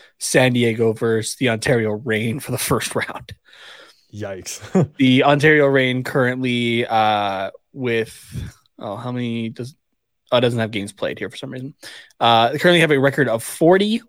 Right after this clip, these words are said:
Speaker 1: fifteen, and nine <laughs> on the season with eighty-nine points,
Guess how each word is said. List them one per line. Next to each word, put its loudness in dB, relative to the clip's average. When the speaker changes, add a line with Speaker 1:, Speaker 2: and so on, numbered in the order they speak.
Speaker 1:
fifteen, -2
and 0
nine -2
<laughs> -20
on 6
the -6
season 0
with -2
eighty-nine 0
points, -8